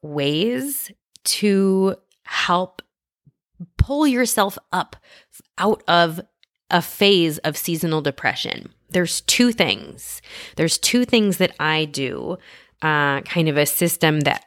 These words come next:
I've created for myself over the years. And those two things are, number one, decide what to focus on. And we're gonna come back to this 'cause it's really powerful.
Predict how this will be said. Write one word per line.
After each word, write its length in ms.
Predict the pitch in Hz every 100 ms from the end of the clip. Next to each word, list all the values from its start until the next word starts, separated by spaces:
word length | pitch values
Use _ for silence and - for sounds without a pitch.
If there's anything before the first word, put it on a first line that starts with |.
| -
I've 420 | 151 175 190 -
created 640 | - 180 160 147 151 143
for 200 | - 156
myself 840 | 143 139 139 - 320 262 208 190 -
over 280 | 180 156 160
the 120 | 151
years. 600 | 151 135 - - - - - - - - _
And 580 | 175 175 170 165 160 156 - - - - _
those 280 | 175 185 226
two 220 | - 233
things 380 | 220 214 190 180
are, 420 | - 160 151 147 - _
number 380 | 160 151 185 254
one, 440 | 196 151 156 170 - _ _ 147
decide 760 | 143 160 147 - 127 131 147 185
what 220 | - 226
to 120 | -
focus 480 | - 190 165 139 -
on. 300 | 135 123 139 - _ _ _ - _ _ -
And 100 | 147
we're 80 | 123
gonna 100 | 143
come 140 | 202
back 200 | 214 196
to 120 | - 156
this 200 | 143 -
'cause 100 | 139
it's 160 | -
really 260 | 147 151 175
powerful. 800 | - 185 196 175 - 139 147